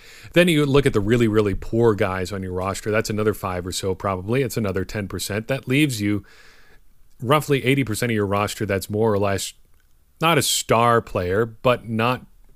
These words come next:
a guy that you could replace at a moment's notice. These are your role players. These are your, not eighty guys, eighty percent of your guys.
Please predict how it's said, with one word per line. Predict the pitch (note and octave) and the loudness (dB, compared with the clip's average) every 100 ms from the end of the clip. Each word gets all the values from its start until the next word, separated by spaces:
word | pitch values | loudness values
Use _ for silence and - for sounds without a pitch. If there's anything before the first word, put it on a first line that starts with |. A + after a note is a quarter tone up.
| - - - - | -20 -20 -14 -6
a | |
guy | G#2+ G#2+ G#2+ | 0 2 0
that | G#2 | -2
you | G#2+ | -4
could | G2+ G2+ | -4 -4
replace | G2 A2+ G#2 A2 | -2 0 0 0
at | |
a | F#2+ | -2
moment's | G2 F#2+ F2 | -2 -2 -4
notice. | G#2+ A#2 G2 F#2+ - - - | 2 2 2 -2 -10 -20 0
These | C3 D3 | 2 4
are | D#3+ | 4
your | D3 | 4
role | C3+ D3 | 6 4
players. | C#3+ G2+ E2+ - - - - - - | 4 -2 -4 -8 -16 -16 -20 -20 -4
These | B2 C3+ | 0 4
are | C3 A#2+ A2+ - | 4 4 0 -10
your, | A#2+ A2 - G#2+ F#2+ | -8 -6 -6 -10 -2
not | B2+ A2+ | -2 0
eighty | B2 B2 | -2 -2
guys, | - F2 G2+ - - - - - | -4 -6 -6 -6 -10 -20 -20 -12
eighty | C3+ C#3+ B2+ | 2 4 4
percent | A2+ G2+ D#3 D#3 | 2 0 2 2
of | A#2+ F#2 | 0 -2
your | F2+ | -4
guys. | F2 E2 - | -6 -6 -8